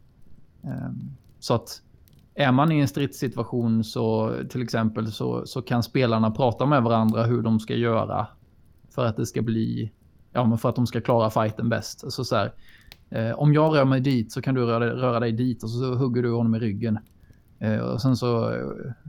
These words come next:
kan jag gå runt och så skjuter jag henne i ansiktet eller vad det nu är. Eh, och, och det är ju en kommunikation som, som rollpersonerna kanske inte hade haft möjlighet att göra. Ehm, men det, det är ju också ett problem som traditionella rollspel lider av lite grann.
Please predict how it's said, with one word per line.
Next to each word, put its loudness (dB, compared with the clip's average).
kan 0
jag 2
gå 2
runt 0
och -14
så -16
skjuter -6
jag -2
henne 0
i -6
ansiktet -10
eller -14
vad -10
det -10
nu -16
är. 0
Eh, -6
och, 2
och -2
det 0
är 2
ju -2
en -2
kommunikation 0
som, 2
som 0
rollpersonerna 0
kanske 0
inte 2
hade 2
haft 0
möjlighet 0
att -6
göra. -2
Ehm, -2
men 2
det, 2
det 0
är 4
ju 2
också -2
ett -6
problem 2
som 2
traditionella 0
rollspel -2
lider 4
av 2
lite -4
grann. 0